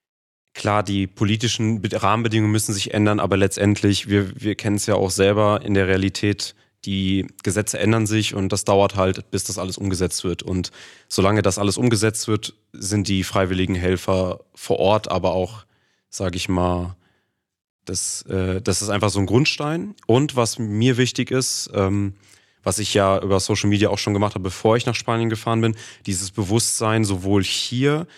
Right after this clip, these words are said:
als auch bei der, sag ich mal, internationalen Community für das, was wir halt machen. Je mehr Leute das akzeptieren und auch tolerieren, aber auch verstehen, was wir machen, warum wir's machen, warum die Vereine das in Spanien machen,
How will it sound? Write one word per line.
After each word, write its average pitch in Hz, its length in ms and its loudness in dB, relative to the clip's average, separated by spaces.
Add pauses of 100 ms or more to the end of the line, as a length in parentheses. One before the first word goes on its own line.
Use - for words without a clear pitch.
(140)
als 101 180 0
auch 110 80 -4
bei 104 160 2
der, 98 400 4
sag 95 220 -2
ich 87 80 -8
mal, 101 60 -8
internationalen 104 680 0
Community 104 600 0 (220)
für - 200 0
das, 101 180 2
was 104 200 -4
wir 95 120 4
halt 90 160 -2
machen. 92 460 -4
Je 98 120 2
mehr 107 160 4
Leute 117 480 2 (460)
das - 380 0 (160)
akzeptieren 120 840 0
und 92 400 -2
auch 95 160 2
tolerieren, 113 480 2
aber 90 220 2
auch 98 80 -2
verstehen, 123 760 -2 (560)
was 104 320 -2
wir 123 80 0
machen, 113 260 0
warum 110 280 2
wir's 113 160 0
machen, 107 240 0
warum 90 200 2
die 90 140 -2
Vereine 92 300 0
das 90 160 0
in 92 80 -2
Spanien 107 400 0
machen, 104 320 -2